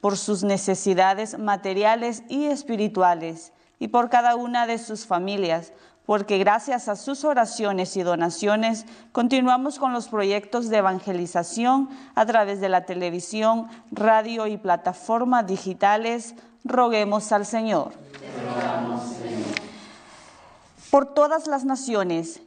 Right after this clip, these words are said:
que se digne establecer y conservar en ellas la justicia, roguemos al Señor.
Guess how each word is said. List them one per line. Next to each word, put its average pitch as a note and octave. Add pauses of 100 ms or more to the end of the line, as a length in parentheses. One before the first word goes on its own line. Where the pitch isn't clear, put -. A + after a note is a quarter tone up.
(140)
que A#3+
se A#3
digne B3+
establecer G#3+
y G#3+
conservar G3+
en G3+
ellas G3+
la F#3
justicia, B3+ (160)
roguemos G#3+
al G#3
Señor. A3